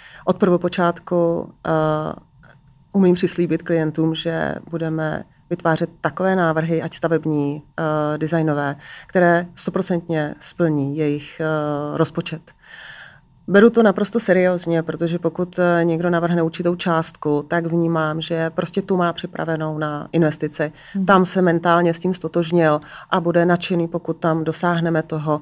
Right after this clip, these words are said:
Speaker 1: eh, nepřekročení, eh, budgetu. V okamžiku, kdybych tam riskovala jakékoliv, eh, nedodržení financí, tak, eh, najednou dostávám toho klienta do patové situace. Eh, nebude tohoto činit šťastným, pakliže on v tom procesu si sám nezvolí,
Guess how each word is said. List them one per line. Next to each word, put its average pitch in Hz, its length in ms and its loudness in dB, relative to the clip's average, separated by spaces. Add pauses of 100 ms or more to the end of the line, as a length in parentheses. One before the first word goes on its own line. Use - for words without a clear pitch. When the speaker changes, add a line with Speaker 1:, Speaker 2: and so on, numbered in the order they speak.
(240)
Speaker 1:
eh, 151 240 2
nepřekročení, 160 840 -2 (260)
eh, 143 40 0 (180)
budgetu. 139 460 -4 (220)
V - 40 -2
okamžiku, 180 460 -2
kdybych 175 360 -4
tam 185 220 0
riskovala 170 720 0 (120)
jakékoliv, 165 840 -2
eh, 156 220 2 (220)
nedodržení 170 720 6
financí, 170 560 0
tak, 165 380 -2
eh, 160 300 4
najednou 160 360 2
dostávám 170 480 0
toho 170 240 -2
klienta 170 480 0
do 170 160 2
patové 170 300 2
situace. 160 600 0 (440)
Eh, 160 320 6
nebude 185 500 6
tohoto 190 400 0
činit 180 320 0
šťastným, 165 800 -2
pakliže 202 440 4
on 185 180 2
v - 60 -6
tom 220 140 0
procesu 175 460 -2
si - 140 -2
sám 220 340 4
nezvolí, 190 500 2